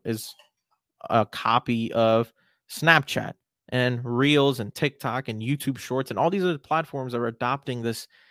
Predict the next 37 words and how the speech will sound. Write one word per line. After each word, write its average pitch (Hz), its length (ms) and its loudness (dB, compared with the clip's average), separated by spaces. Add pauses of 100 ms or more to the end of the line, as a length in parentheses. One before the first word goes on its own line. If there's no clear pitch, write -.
(160)
similar 151 840 2 (300)
way 123 540 2
of - 200 -10
content, 131 500 -4 (140)
and 117 240 -6
it's - 200 -16
all 151 280 8
algorithm 113 640 0
based. - 340 -20 (360)
I 139 100 4
do 190 220 2
have 220 160 2
a 202 40 0
concern 135 500 -2
though. - 240 -12
I 131 100 -4
have 147 200 4
one 123 340 2
concern 135 540 -2
about 110 440 2
Threads 127 360 2
that 120 120 -2
kind 151 200 2
of 156 100 0
threw 151 140 0
me 143 140 2
off, 123 260 2
that 110 160 -6
gave 127 280 -4
me 135 240 -2 (180)
a 123 80 -10
little 123 200 0
bit 127 100 2
of 120 100 2
a 113 60 -2
weird 117 360 0
feeling. 139 480 -2